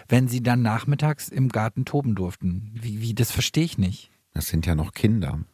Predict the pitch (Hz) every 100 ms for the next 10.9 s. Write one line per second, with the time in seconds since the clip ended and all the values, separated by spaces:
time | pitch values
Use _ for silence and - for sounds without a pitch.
0 | - 69 76 78 78 82 69 71 - 80
1 | 80 80 - - - - - 67 65 78
2 | 92 101 90 87 87 98 131 92 69 80
3 | - 82 80 90 - 92 127 135 135 76
4 | 71 127 127 - 110 113 123 - - -
5 | 120 147 147 131 - 147 120 123 120 -
6 | 147 156 131 120 - - 127 156 151 151
7 | 123 113 123 131 - 135 147 170 151 139
8 | 131 123 123 120 127 127 120 123 117 113
9 | - 107 104 - - 101 - 104 101 95
10 | 98 - - - 95 98 117 120